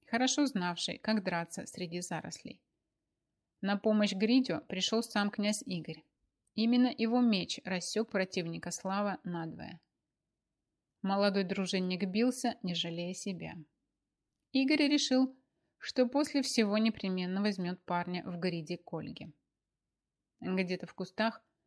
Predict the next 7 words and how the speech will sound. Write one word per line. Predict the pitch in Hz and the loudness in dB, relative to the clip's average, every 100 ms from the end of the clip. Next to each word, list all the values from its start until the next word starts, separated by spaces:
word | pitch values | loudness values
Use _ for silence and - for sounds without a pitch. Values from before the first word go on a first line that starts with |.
| _ _ _ | _ _ _
продолжала | - 226 240 233 254 269 277 | -2 2 4 4 4 4 4
тенькать | - 190 185 208 - | 2 0 2 0 -2
тетива | - 180 190 175 170 | -10 -6 -2 0 0
лука, | 180 165 - 156 160 _ _ _ _ | -2 -4 -6 -10 -12 _ _ _ _
посылая | 180 - 180 196 226 | -8 -4 0 4 2
смертоносные | 214 185 - 175 175 190 196 185 | 2 -4 -2 -4 -4 -4 -4 -6
стрелы, | - 180 180 175 | -4 -4 -4 -6